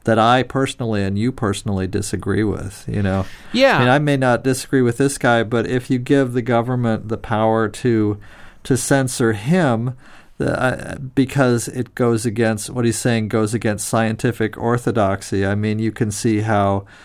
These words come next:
Speaker 1: uh, you might start saying, "Well, these, uh, climate scientists, you know, they're just making this stuff up, and, and, uh, we're gonna have to shut that down because they're giving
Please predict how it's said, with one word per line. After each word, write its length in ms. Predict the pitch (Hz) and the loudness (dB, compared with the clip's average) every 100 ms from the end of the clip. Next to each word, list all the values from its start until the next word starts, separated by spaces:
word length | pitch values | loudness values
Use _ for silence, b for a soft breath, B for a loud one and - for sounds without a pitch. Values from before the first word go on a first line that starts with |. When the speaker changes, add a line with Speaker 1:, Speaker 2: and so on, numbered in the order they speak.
| B B - - | B B -20 -2
Speaker 1:
uh, 120 | 104 | 0
you 200 | 95 104 | 0 0
might 300 | 107 104 95 | 0 0 0
start 340 | - - 107 104 | -4 -2 0 0
saying, 520 | - 113 104 101 98 b b b _ - | -2 0 0 0 -2 b b b _ -8
"Well, 80 | 117 | 0
these, 300 | 143 143 - | 2 2 2
uh, 240 | 120 101 | 2 2
climate 420 | 92 139 147 180 - | 0 0 0 0 -4
scientists, 720 | - 98 98 - 98 - 107 | -2 -2 -2 -2 -4 -4 -2
you 100 | 104 | 0
know, 220 | 101 98 | 0 0
they're 160 | 110 123 | 0 0
just 200 | 127 110 | -2 -2
making 320 | 107 107 95 | -2 -2 -4
this 140 | 98 | -4
stuff 340 | - 98 95 123 | -2 -2 0 0
up, 260 | 123 101 | 0 0
and, 240 | 98 95 - | -4 -4 -6
and, 420 | 107 101 95 92 92 | -2 -2 -2 -2 -4
uh, 260 | 90 95 B B B B - | -2 -4 B B B B -2
we're 160 | 123 | -2
gonna 300 | 113 117 101 | 0 0 0
have 300 | 110 107 104 | 0 -2 -2
to 200 | 117 101 | -2 0
shut 340 | 92 - 110 107 | 0 0 0 2
that 280 | 107 117 110 | 0 0 0
down 320 | 104 92 90 | -2 -2 -4
because 340 | 95 110 101 | -4 -2 -2
they're 160 | 107 101 | 0 0
giving 440 | 95 101 95 95 | 0 0 0 -2